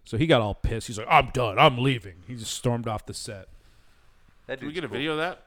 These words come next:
Speaker 3: going right here?
Speaker 2: Yeah. There it
Speaker 1: What do
Speaker 2: is.
Speaker 1: you think of that? Rudy Giuliani. That's America's mayor.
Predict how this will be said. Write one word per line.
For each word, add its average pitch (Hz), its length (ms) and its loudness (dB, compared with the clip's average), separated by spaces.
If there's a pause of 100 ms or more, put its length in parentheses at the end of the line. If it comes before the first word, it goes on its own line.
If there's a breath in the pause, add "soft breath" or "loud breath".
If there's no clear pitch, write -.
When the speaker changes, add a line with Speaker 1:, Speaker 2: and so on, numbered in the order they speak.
(120)
Speaker 3:
going 143 160 -18
right 165 160 -14
here? 175 80 -16
Speaker 2:
Yeah. - 120 -14 (1200)
There - 80 -18
it - 80 -16
Speaker 1:
What 190 80 4
do 233 40 0
Speaker 2:
is. 226 60 -2
Speaker 1:
you 254 60 0
think 233 120 2
of 220 40 2
that? - 160 -6 (320)
Rudy 226 180 0
Giuliani. 226 460 4 (1080)
That's - 160 -8
America's 202 380 4
mayor. 190 300 2